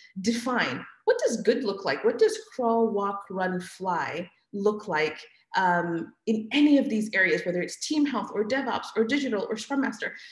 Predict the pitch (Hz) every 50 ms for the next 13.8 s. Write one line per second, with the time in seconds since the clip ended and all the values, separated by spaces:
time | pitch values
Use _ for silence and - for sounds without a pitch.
0 | - - - _ - 185 262 302 381 359 - 233 226 220 262 277 240 233 247 247
1 | - 208 214 196 196 190 - - 240 226 233 214 - - 247 247 - - - -
2 | 208 220 233 233 220 196 - - 170 156 165 185 233 277 - - - - - -
3 | 202 196 175 - - 208 240 - 233 233 214 190 175 160 160 165 160 - 165 165
4 | 165 170 185 - - 202 254 262 262 - - 202 185 175 170 175 214 - - _
5 | _ - 220 277 269 - 339 294 - 196 - 208 196 190 190 180 180 180 - -
6 | - - - - _ _ _ _ - 240 254 269 349 427 427 285 262 233 208 220
7 | - - 233 233 233 - - 247 233 226 226 - _ _ _ _ - 190 180 233
8 | 226 233 226 196 185 190 - - - - - - - _ _ _ _ _ _ -
9 | 196 214 214 220 214 208 202 185 180 - - - - 156 - - - _ _ _
10 | _ _ _ - - - 214 214 214 208 202 190 180 175 160 160 165 170 - 175
11 | - - - - _ _ - - - 208 226 - - - - - - - - -
12 | 196 196 185 190 - - 196 196 202 220 226 - - 220 226 254 233 - 196 185
13 | 202 208 220 208 - 202 185 185 180 - - - - 180 185 -